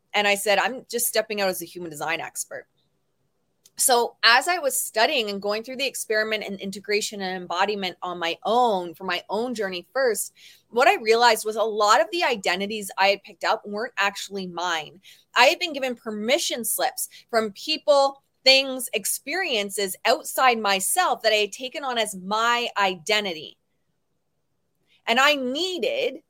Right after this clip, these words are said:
and I say this to my clients all the time, I needed to give myself the permission slip to be me.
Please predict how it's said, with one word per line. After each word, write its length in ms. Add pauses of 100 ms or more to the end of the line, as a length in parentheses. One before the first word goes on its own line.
and 80
I 60
say 220
this 160
to 60
my 80
clients 380
all 100
the 80
time, 440 (600)
I 140
needed 380
to 100
give 480
myself 560
the 60
permission 580
slip 260
to 160
be 360 (140)
me. 420